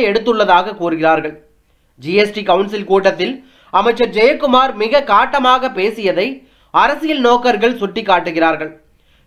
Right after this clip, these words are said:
ஏப்ரல் மாதம் முதல் தற்போது வரை ஜி எஸ் டி இழப்பீடான பனிரெண்டாயிரத்தி ஐநூறு கோடி ரூபாயை இதுவரை தராமல் இருந்தால் எப்படி என்று ஜெயக்குமார் பகிரங்கமாக கேள்வி எழுப்பியுள்ளார்.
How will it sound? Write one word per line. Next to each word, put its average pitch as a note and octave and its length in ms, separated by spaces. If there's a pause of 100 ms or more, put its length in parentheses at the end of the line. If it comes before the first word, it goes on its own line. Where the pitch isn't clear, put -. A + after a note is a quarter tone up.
ஏப்ரல் G#3 480
மாதம் G3+ 300
முதல் G3 240 (360)
தற்போது D#4 440 (100)
வரை C4 180 (140)
ஜி A#3+ 80 (120)
எஸ் D4 120
டி C#4 160
இழப்பீடான A3+ 560 (500)
பனிரெண்டாயிரத்தி C#4 800 (140)
ஐநூறு B3+ 300 (100)
கோடி A#3+ 280
ரூபாயை G#3 400 (400)
இதுவரை D4 420 (120)
தராமல் B3+ 440
இருந்தால் A3 340 (100)
எப்படி A3+ 240 (100)
என்று F3 220 (480)
ஜெயக்குமார் C4 760
பகிரங்கமாக B3 800
கேள்வி G3 280
எழுப்பியுள்ளார். D#3 560